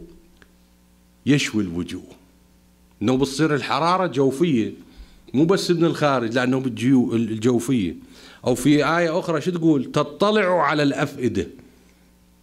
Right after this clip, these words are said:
تروح على الأفئدة، يعني النار من الداخل تصير.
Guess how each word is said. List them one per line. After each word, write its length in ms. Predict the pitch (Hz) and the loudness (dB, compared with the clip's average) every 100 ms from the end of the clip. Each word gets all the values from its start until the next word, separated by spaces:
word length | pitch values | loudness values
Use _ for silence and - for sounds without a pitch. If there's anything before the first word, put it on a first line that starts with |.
| _ _ _ - | _ _ _ -2
تروح 260 | 143 147 - | 0 0 0
على 200 | 143 165 | 0 0
الأفئدة، 540 | - 127 - 95 90 | -2 -8 -8 -8 -4
يعني 380 | 98 98 110 117 | -2 -2 0 2
النار 380 | 120 151 170 170 | 4 4 2 0
من 120 | 196 | 0
الداخل 600 | 160 139 117 - 95 92 | 0 2 0 -2 -6 -8
تصير. 300 | - 85 | -8 -10